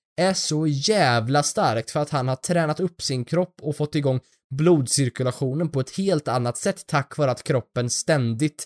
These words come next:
utmanas, så utvecklas den.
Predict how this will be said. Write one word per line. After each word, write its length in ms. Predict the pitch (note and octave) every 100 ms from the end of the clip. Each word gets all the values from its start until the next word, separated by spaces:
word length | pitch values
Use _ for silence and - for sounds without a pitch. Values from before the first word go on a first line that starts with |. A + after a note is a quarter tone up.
| - _ _ F3+
utmanas, 800 | D#3 - C3 C3+ G3+ B2 - -
så 160 | - F3
utvecklas 580 | G3 - B2+ - C3
den. 300 | F#3 G3+ G#2